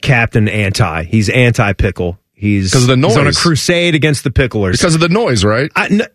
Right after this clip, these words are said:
Speaker 1: I don't think it's 'cause of the noise.
Speaker 2: Oh.
Speaker 1: I don't think he has any outdoor courts where people are up
Speaker 2: Oh.
Speaker 1: there at, like, six A M or something. And that'd be, that'd be silly, right? That's, that's too
Speaker 2: Oh, it's 'cause
Speaker 1: early.
Speaker 2: they've taken over the tennis courts and the basketball
Speaker 1: They
Speaker 2: courts.
Speaker 1: take
Speaker 2: That's
Speaker 1: over the
Speaker 2: what it is.
Speaker 1: basketball
Speaker 2: That's
Speaker 1: courts.
Speaker 2: what it is, yes.
Speaker 1: They take over the basketball courts. And that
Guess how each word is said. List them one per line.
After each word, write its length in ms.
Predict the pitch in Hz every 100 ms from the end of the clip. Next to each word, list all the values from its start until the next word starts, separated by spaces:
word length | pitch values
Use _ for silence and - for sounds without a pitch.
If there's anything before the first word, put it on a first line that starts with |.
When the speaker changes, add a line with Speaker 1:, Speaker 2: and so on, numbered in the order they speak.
| -
Speaker 1:
I 120 | -
don't 160 | 233 269
think 160 | 330 285
it's 140 | -
'cause 180 | 226 165
of 60 |
the 80 | 151
noise. 300 | 147 110 92
Speaker 2:
Oh. 300 | 135 95 80 -
Speaker 1:
I 100 | 196
don't 140 | 214
think 140 | 214
he 80 | 185
has 200 | 170 143
any 200 | 143 135
outdoor 320 | 127 123 123
courts 500 | 110 127 120 117 -
where 160 | 113 104
people 280 | - - 110
are 40 | 104
up 180 | 107
Speaker 2:
Oh. 40 | 98
Speaker 1:
there 140 | 107
at, 60 | 98
like, 160 | 101
six 260 | - 120 -
A 60 | 101
M 240 | 98 95
or 40 |
something. 280 | 95 104 92
And 100 | 123
that'd 160 | 139 98
be, 140 | 95
that'd 180 | 90 101
be 80 | 90
silly, 380 | - 90 80 82
right? 260 | 90 90
That's, 220 | - 87 -
that's 160 | 113
too 120 | -
Speaker 2:
Oh, 20 | 147
it's 80 |
'cause 160 | 185 170
Speaker 1:
early. 60 | 156
Speaker 2:
they've 60 |
taken 300 | 175 165 143
over 420 | 143 165 135 120
the 120 | 117 120
tennis 280 | 135 131
courts 220 | - 131 120
and 80 |
the 60 | 117
basketball 460 | 127 160 - 82 -
Speaker 1:
They 100 | 123
Speaker 2:
courts. 140 | 123 -
Speaker 1:
take 160 | 139 123
Speaker 2:
That's 140 | 123
Speaker 1:
over 60 | 117
the 40 |
Speaker 2:
what 80 | 117
it 40 |
is. 40 | 120
Speaker 1:
basketball 480 | 117 - 107 98 87
Speaker 2:
That's 320 | 120 127 -
Speaker 1:
courts. 140 | 107
Speaker 2:
what 80 | 90
it 20 |
is, 220 | 76 71 104
yes. 400 | 90 78 - -
Speaker 1:
They 120 | 107
take 260 | 135 110
over 100 | 98
the 60 | 95
basketball 480 | 85 76 - 87 76
courts. 340 | - 85 85 -
And 200 | 175 175
that 300 | 190 208